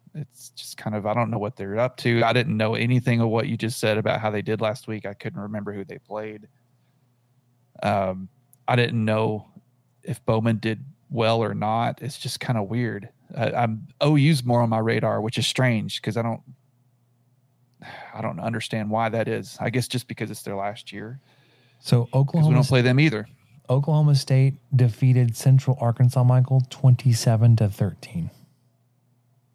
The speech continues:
Speaker 1: But Arizona State's not very good.
Speaker 2: Are they better than Central Arkansas?
Speaker 1: Yes.
Speaker 2: <laughs> So I don't
Speaker 1: I would
Speaker 2: know.
Speaker 1: say so.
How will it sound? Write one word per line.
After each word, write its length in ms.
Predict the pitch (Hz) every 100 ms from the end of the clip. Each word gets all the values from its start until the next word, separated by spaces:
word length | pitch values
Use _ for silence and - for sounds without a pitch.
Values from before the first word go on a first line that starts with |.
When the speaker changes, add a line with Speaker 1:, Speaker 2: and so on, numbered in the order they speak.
| _ _ _ _ _ _ _ _ _ _ _ _ _
Speaker 1:
But 140 | - 143
Arizona 400 | 190 165 165 147
State's 400 | - 123 - 117
not 180 | 117
very 240 | 156 104 98
good. 340 | 101 80 - - - - _ _ _ _ - 127
Speaker 2:
Are 100 | 113
they 160 | 113
better 320 | 101 110 107
than 160 | 104 101
Central 320 | 107 98 98
Arkansas? 480 | 101 98 104 120 123 - _ _ _ _ _ _ _ _ _ _ _ _ _ _ _ _ _ _ _ _ _ _ _ _ _ _ _ _ _ _ _ _ _ _ _ _ _ _ _ _ -
Speaker 1:
Yes. 680 | 107 107 - - - - - -
Speaker 2:
<laughs> 140 | - - _ _ _ _ -
So 220 | 143 135
I 160 | - 143
don't 180 | 165 143
Speaker 1:
I 40 | 143
would 60 | 143
Speaker 2:
know. 100 | 147
Speaker 1:
say 120 | 139
so. 320 | 117 - 95